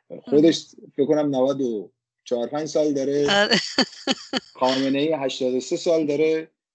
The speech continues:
Speaker 1: اومده چیکار کرده؟ گفته که افرادی که کمتر از هفتاد و پنج سال داشته باشن، صلاحیت و قابلیت اداره جامعه رو ندارن. <laughs> باید ببینیم که جنتی
Speaker 2: بالای هفتاد و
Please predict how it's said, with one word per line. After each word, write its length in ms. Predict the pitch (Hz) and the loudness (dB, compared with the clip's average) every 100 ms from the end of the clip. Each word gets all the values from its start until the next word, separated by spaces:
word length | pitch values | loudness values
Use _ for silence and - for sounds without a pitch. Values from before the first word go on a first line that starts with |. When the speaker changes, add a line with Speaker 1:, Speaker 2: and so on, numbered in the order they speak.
| - | -10
Speaker 1:
اومده 640 | 131 135 131 156 170 156 _ _ _ - | -8 -6 -4 0 0 -2 _ _ _ -8
چیکار 220 | 127 156 | -2 -2
کرده؟ 280 | 156 147 147 | -2 -2 -4
گفته 320 | 135 - 151 | -4 -6 -6
که 260 | 143 123 | -4 -4
افرادی 380 | 123 - 147 143 | -6 -4 -4 -2
که 120 | 127 | -4
کمتر 420 | 117 131 123 131 143 | -6 -4 -4 -2 -2
از 140 | 123 | -2
هفتاد 340 | 113 - 120 | -6 -4 -6
و 60 | 117 | -6
پنج 300 | - 131 120 - - - - | -6 -6 -6 -6 -14 -16 -4
سال 280 | - 127 120 | 6 8 8
داشته 240 | 120 131 | 6 4
باشن، 400 | 123 120 151 160 | 2 4 2 2
صلاحیت 640 | 151 139 127 131 127 131 | 0 2 4 4 4 4
و 160 | 127 123 | 2 0
قابلیت 520 | 117 120 120 117 120 | 0 -2 -2 0 0
اداره 480 | 135 117 123 123 123 | 0 0 0 0 0
جامعه 340 | 123 123 127 139 | 2 0 0 0
رو 200 | 151 143 | 0 0
ندارن. 320 | 120 104 104 - - 240 - - - - | -2 -4 -6 -8 -6 -4 -4 -6 -14 -10
<laughs> 720 | 277 - - - - - - - | -10 -8 -10 -10 -12 -12 -10 -2
باید 260 | 143 170 | 0 0
ببینیم 340 | 170 185 185 175 | -2 -2 -4 -8
که 200 | 170 147 | -6 -6
جنتی 560 | 135 135 135 131 - | -6 -8 -8 -10 -2
Speaker 2:
بالای 500 | 170 214 233 254 294 | 4 6 6 6 6
هفتاد 480 | 202 - - 190 | 8 6 2 -6
و 40 | 180 | -6